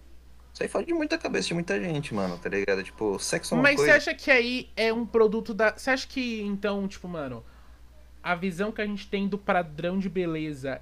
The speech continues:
Speaker 2: tem muito a ver por conta da sexualização?
Speaker 1: Sim, pra caralho. Você vê, tipo, o padrão de beleza é o quê? Mina com rostinho o quê? Perfeitinho, os caras é quatro.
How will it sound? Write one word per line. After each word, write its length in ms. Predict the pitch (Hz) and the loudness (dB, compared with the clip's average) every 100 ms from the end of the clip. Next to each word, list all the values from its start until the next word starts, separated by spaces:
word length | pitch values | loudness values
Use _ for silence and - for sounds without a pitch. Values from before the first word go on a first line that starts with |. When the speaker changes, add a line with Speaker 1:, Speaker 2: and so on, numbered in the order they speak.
| - | -6
Speaker 2:
tem 120 | 190 | -2
muito 420 | 190 202 226 - | 0 0 0 0
a 80 | 202 | 0
ver 180 | 156 190 | 2 0
por 240 | - 185 | 0 -6
conta 380 | - - 226 233 | -4 -2 -2 -2
da 140 | 190 185 | -4 -4
sexualização? 840 | 190 - 170 151 143 - 226 226 - - - - - - - - - | -6 -6 -8 -6 -6 -4 -4 -4 -8 -20 -20 -18 -18 -18 -20 -20 -16
Speaker 1:
Sim, 360 | - 311 165 190 - - - - | -4 0 0 0 -6 -20 -16 -4
pra 120 | 123 | -2
caralho. 420 | - 277 135 139 - | 0 0 0 -2 -8
Você 180 | - 127 | -2 0
vê, 120 | 123 | 2
tipo, 160 | 127 131 | -2 0
o 40 | |
padrão 240 | 131 123 123 | 2 2 2
de 80 | |
beleza 340 | 117 120 117 131 | 0 2 2 0
é 20 | |
o 40 | 143 | 0
quê? 240 | 135 101 - - - - - | 0 0 -4 -18 -18 -18 -4
Mina 240 | 110 117 | 0 0
com 120 | - 110 | 0 0
rostinho 480 | 113 107 - 113 | 0 0 0 0
o 20 | 104 | 0
quê? 260 | 101 95 - - - | 0 -2 -4 -12 -2
Perfeitinho, 760 | 98 - 135 165 - 131 156 | -2 0 0 0 -2 0 0
os 100 | 202 | -2
caras 280 | - 113 110 | 0 2 2
é 100 | 110 | 0
quatro. 500 | 113 110 107 165 - | 0 0 2 0 -6